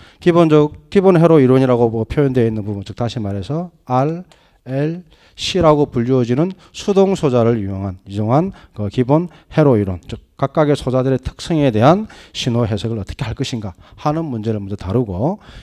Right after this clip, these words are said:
이런 기본적인 회로 이론을 시작으로 해서 복잡한 회로를 해석하거나 혹은 어떤 단자망의 회로를 해석, 그 다음에 알엘씨 소자를 이용한 가도 응답 특성이라고 불리워지는 가도 해석,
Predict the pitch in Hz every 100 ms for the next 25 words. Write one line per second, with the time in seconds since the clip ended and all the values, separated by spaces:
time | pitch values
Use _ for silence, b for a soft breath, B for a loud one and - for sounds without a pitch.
0 | - 160 170 160 175 175 156 151 151 135
1 | 160 156 120 123 160 214 226 B B 123
2 | 113 120 123 120 110 104 160 196 208 B
3 | - 135 - 135 - 131 113 120 117 107
4 | 104 - - 107 117 156 156 120 151 190
5 | B - 135 143 131 107 110 123 123 123
6 | 143 135 135 113 92 98 - b - 120
7 | 123 170 214 B B - 165 165 170 147
8 | 160 151 - 127 131 135 117 107 120 165
9 | 165 101 110 131 147 143 - 147 - 143
10 | 127 110 107 113 110 107 123 165 160 101
11 | 110 127 -